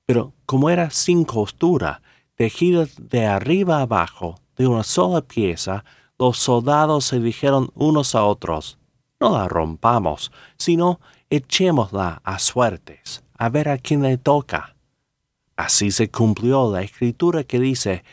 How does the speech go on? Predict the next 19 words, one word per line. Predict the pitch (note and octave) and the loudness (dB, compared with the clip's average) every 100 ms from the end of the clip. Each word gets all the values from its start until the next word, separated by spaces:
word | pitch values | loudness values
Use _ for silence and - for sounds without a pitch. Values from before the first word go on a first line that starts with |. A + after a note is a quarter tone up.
| _ | _
"Se | - C#3 B2+ | -4 0 0
repartieron | A#2+ A#2 A#2+ A2 G#2+ E3 F3+ E3+ | 0 -2 0 -2 -2 -2 0 0
entre | C3+ A#2+ G#2 G#2+ | 0 0 -2 -2
sí | - E3+ E3 | 0 2 2
mi | D3+ B2+ | 4 2
ropa | B2 B2 - D#2 F#2 _ _ - | 2 0 -2 -6 -6 _ _ -4
y | C3+ | 0
echaron | A#2 - - E3 F3 E3+ | 0 -2 0 2 2 2
a | C#3+ | 0
suertes | C3 - B2 G2+ - A2+ - | 0 0 0 0 -2 -6 -2
mi | C3 | -2
túnica". | B2+ F3 F3+ G#2+ - D2 - _ _ _ _ _ _ _ _ | 0 0 0 -2 -6 -12 -12 _ _ _ _ _ _ _ _
Esto | A#2+ A#2+ G#2+ | -6 -4 -4
fue | - C3 | -2 0
lo | B2 | 0
que | A#2 - | -2 -4
hicieron | A2+ G#2+ - C3 G#2+ G2 | -4 -4 -2 0 0 0
los | G2+ | -2
soldados. | - G#2 F#2+ F#2 E2 D2+ C#2+ - - | 0 0 2 0 0 -4 -10 -12 -16